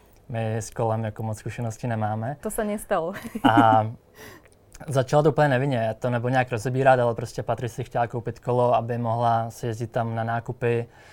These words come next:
Speaker 1: a kolem prostě
Speaker 2: Mhm.
Speaker 1: po okolí. A já jsem vůbec si ne-, já jsem neměl představu, že bych si koupil kolo.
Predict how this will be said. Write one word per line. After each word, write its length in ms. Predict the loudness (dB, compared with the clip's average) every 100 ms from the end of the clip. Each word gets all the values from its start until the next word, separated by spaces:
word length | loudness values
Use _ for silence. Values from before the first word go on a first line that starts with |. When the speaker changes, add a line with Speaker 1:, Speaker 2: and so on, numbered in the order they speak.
| -20 -2
Speaker 1:
a 480 | 4 6 6 4 0 -4 -12 -20 _ _ -2
kolem 460 | 0 2 0 -4
prostě 240 | -2 0 2
Speaker 2:
Mhm. 100 | 4
Speaker 1:
po 80 |
okolí. 440 | 4 4 2 2 -2 -10 -20 -20 _ _ 0
A 60 |
já 140 | 2 2
jsem 160 | 0
vůbec 140 | -2 -4
si 180 | -8 -6
ne-, 180 | -6 -6
já 100 | -8
jsem 200 | -6 -4
neměl 180 | -4 -4
představu, 340 | -6 -6 -4
že 80 | -4
bych 120 | -6
si 100 | -6
koupil 280 | -6 -4 -4
kolo. 340 | 0 2 2